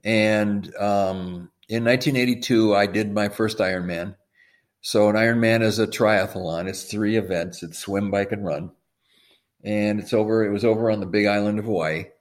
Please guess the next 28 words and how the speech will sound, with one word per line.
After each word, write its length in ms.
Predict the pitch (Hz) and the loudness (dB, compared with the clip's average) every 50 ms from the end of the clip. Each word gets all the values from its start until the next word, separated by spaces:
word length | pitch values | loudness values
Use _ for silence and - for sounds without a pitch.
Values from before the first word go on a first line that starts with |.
| _ _ _ _ _ _ _ _ _ _ _ _ | _ _ _ _ _ _ _ _ _ _ _ _
And 340 | - - 101 101 104 104 101 | -8 -4 -2 -2 -2 0 -2
you 80 | 104 104 | -2 -4
swim 560 | - - 113 113 117 117 117 113 117 - _ - | -4 -2 -2 0 0 0 -2 -4 -6 -14 _ -4
two 140 | - 123 110 | -2 -2 -2
point 300 | 113 - 110 110 104 104 | 0 0 -2 -2 -2 -4
four 220 | - 107 107 104 | -2 -2 0 0
miles, 540 | 104 104 101 104 110 113 110 110 110 107 104 | 0 0 0 2 2 4 4 2 2 0 -4
and 120 | 92 92 | -6 -6
you 200 | 92 92 95 95 | -6 -6 -6 -4
ride 340 | 92 98 101 101 101 101 98 | -2 0 2 2 2 2 0
a 60 | 98 | -2
hundred 240 | - 110 104 98 95 | -4 -4 -4 -4 -6
and 100 | 92 85 | -6 -10
twelve 300 | - - 113 110 110 104 | -6 -2 0 0 2 0
miles, 520 | 107 104 101 104 101 95 98 98 - - - _ _ _ _ _ _ _ _ - | 0 -2 0 0 0 0 -2 -4 -6 -10 -16 _ _ _ _ _ _ _ _ -8
and 100 | 101 104 | -4 -2
you 120 | 101 101 | -2 0
run 240 | 101 101 98 101 101 | 0 0 -2 -2 -4
twenty-six 560 | - 107 98 98 98 - - 117 110 - - | -4 -4 -4 -4 -4 -4 -6 -6 -6 -6 -4
miles, 520 | 110 107 107 101 101 101 101 101 - - _ _ _ _ _ _ _ _ _ _ - | -4 -2 0 0 0 0 -2 -4 -6 -14 _ _ _ _ _ _ _ _ _ _ -6
in 140 | 107 113 | -2 0
the 80 | 107 104 | 0 2
lava 360 | 101 104 98 95 87 85 78 | 2 2 2 2 0 -2 -4
fields. 400 | - - 78 71 69 65 - - | -6 -8 -8 -8 -8 -10 -12 -12
So 180 | - - 104 98 | -8 -4 -4 -4
it's 120 | 98 101 | -4 -2
very 240 | 104 110 120 127 127 | 0 2 4 4 4
difficult. 560 | 98 95 - - - - 78 76 80 - - | 2 -2 -6 -6 -12 -12 -10 -12 -12 -12 -16